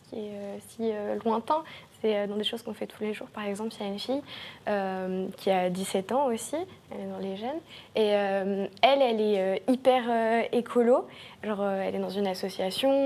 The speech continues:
euh, elle est, euh, au C V L et tout, elle fait passer des trucs, elle écrit des articles, euh, et, euh, elle achète plus de vêtements, enfin, des, des choses comme ça.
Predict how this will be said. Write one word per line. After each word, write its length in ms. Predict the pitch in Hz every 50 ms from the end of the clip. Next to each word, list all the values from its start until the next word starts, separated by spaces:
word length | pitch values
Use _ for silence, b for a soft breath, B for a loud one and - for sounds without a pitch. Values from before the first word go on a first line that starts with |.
| 269 277 262 240 - -
euh, 420 | 202 196 190 190 190 185 185 185 185 B B B B B B
elle 220 | 208 202 196 202
est, 140 | 202 196 190
euh, 640 | 190 185 185 185 185 190 190 - - 214 220 - -
au 20 |
C 220 | 202 - - 196 190
V 120 | 185 190
L 200 | 202 214 214 214
et 80 | 202 202
tout, 260 | - - 226 233 233
elle 80 | 220 -
fait 140 | - -
passer 320 | - - - - - - -
des 180 | - - -
trucs, 460 | - - - - 240 233 233 233 226 208
elle 100 | 202 196
écrit 220 | 190 - - 202
des 180 | 185 185 180 185
articles, 800 | 180 - - - - - 254 247 254 247 247 240 - - 233
euh, 240 | 208 202 196 196 196 196 B B B B B B
et, 120 | - 214 202
euh, 680 | 196 196 190 190 185 185 185 185 185 185 185 185 185 - - - - - - - -
elle 160 | - 220 220
achète 380 | 214 208 202 - 220 208 - -
plus 160 | - - 240
de 80 | 202 202
vêtements, 640 | 220 208 208 - 247 262 262 262 262 254 254 254 - B B B B B B
enfin, 140 | - 226 -
des, 180 | - 220 226 226
des 140 | 202 226 214
choses 280 | - 254 254 240 240
comme 200 | - 220 214 220
ça. 240 | 214 - 226 262 370